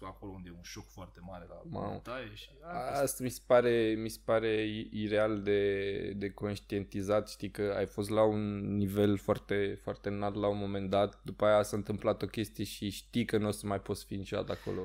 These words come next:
Speaker 1: Nu, e
Speaker 2: Asta
Speaker 1: foarte
Speaker 2: mi se
Speaker 1: trist.
Speaker 2: pare
Speaker 1: Uite, eu n-am mai fost pe un teren de atletism. Anul trecut m-am dus prima oară de când m-am accidentat.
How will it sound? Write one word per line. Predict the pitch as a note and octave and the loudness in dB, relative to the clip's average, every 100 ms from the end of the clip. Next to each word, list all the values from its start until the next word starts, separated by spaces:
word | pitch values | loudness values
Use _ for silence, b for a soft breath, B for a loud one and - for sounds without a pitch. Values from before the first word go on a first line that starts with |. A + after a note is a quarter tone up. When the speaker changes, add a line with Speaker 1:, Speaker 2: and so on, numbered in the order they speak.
| F#2+ | -4
Speaker 1:
Nu, | - | 2
e | |
Speaker 2:
Asta | F3 | 2
Speaker 1:
foarte | E3 E3+ - - | 2 0 0 -4
Speaker 2:
mi | |
se | - | -2
Speaker 1:
trist. | B2 G#2+ | 2 4
Speaker 2:
pare | G#2+ G#2 G2+ - - | 4 0 -4 -10 -6
Speaker 1:
Uite, | C3+ - C3+ B2+ - - | -6 -6 -6 -6 -10 -12
eu | B2 | -8
n-am | C3+ D3 | -6 -6
mai | C#3+ | -6
fost | - C#3 - | -6 -8 -6
pe | C#3 B2+ | -8 -6
un | A#2 A#2 A2 | -8 -10 -10
teren | A2 A2+ B2+ A#2+ | -8 -8 -8 -8
de | |
atletism. | A#2 G#2+ G#2 G2+ - F#2+ - - - - _ | -8 -10 -16 -16 -14 -14 -14 -20 -20 -20 _
Anul | B2 C3+ | -4 -2
trecut | B2 B2 A#2+ C#3 | 0 -2 -4 -6
m-am | B2 | -6
dus | A#2+ - | -8 -10
prima | - B2 A2+ | -10 -8 -6
oară | G#2+ G2 B2+ - _ - | -6 -8 -14 -18 _ -8
de | C3 | -6
când | C3 C3+ | -4 -6
m-am | B2+ | -6
accidentat. | A#2 A2 A#2 A2 F#2+ - | -8 -12 -12 -12 -16 -18